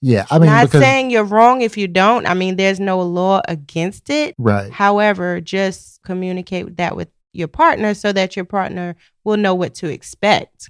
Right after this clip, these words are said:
Speaker 1: Right, right. Yeah, I agree. And, and that's where I feel like, you know, a conversation should be had. But I mean, like I said, I, I could even push up close to that line. Like, even if you mention, say, like, uh, you know, now the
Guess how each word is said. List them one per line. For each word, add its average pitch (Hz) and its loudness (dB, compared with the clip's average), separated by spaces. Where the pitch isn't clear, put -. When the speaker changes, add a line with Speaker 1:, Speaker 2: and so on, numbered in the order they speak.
Speaker 1:
Right, 160 2
right. 127 2
Yeah, 123 2
I 180 6
agree. 135 4
And, 120 4
and 131 4
that's 147 4
where 120 2
I 107 0
feel 110 2
like, 98 -4
you 120 6
know, 98 6
a 95 0
conversation 104 4
should 104 0
be 98 -2
had. 101 2
But 123 0
I 151 2
mean, 180 6
like 170 2
I 180 6
said, 170 6
I, 143 0
I 196 2
could 180 2
even 151 4
push 170 2
up 165 2
close 151 4
to - 2
that 131 6
line. 135 6
Like, 117 4
even 151 6
if 123 4
you 147 6
mention, 135 6
say, 117 4
like, 110 -2
uh, 110 2
you 120 4
know, 139 8
now 113 4
the 92 0